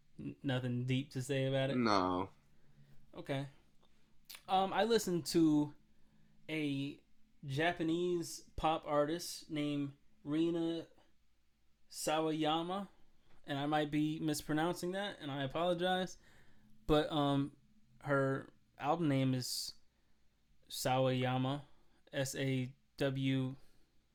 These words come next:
Speaker 1: A Y A M A. Um, I really, really enjoyed it. And I'm saying that matter-of-factly because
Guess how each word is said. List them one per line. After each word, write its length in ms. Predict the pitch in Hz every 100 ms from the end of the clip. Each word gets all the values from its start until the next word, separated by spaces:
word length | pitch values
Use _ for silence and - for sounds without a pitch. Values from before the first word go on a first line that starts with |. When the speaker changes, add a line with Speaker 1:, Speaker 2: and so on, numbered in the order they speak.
| _ -
Speaker 1:
A 220 | 131 131
Y 260 | 127 127 127 127
A 200 | 127 131
M 120 | 127
A. 260 | 127 139 139 - - - - - - - - - -
Um, 400 | 156 151 151 151 - _ - _ - - _ _ _ _ _ _ _ - - _ - - - - - - - - - - _ _ - _ _ _ _ - -
I 340 | 220 269 202
really, 360 | 143 160 190 202
really 360 | 165 180 196 190
enjoyed 420 | 190 165 233 180
it. 180 | 110 - - - - - - - - - - - - -
And 340 | 170 160 170 - - _ -
I'm 160 | 180
saying 380 | 175 - 226 220
that 320 | 160 151 156 - -
matter-of-factly 880 | 175 175 170 143 170 208 202 165 151
because 640 | 139 135 147 143 131 -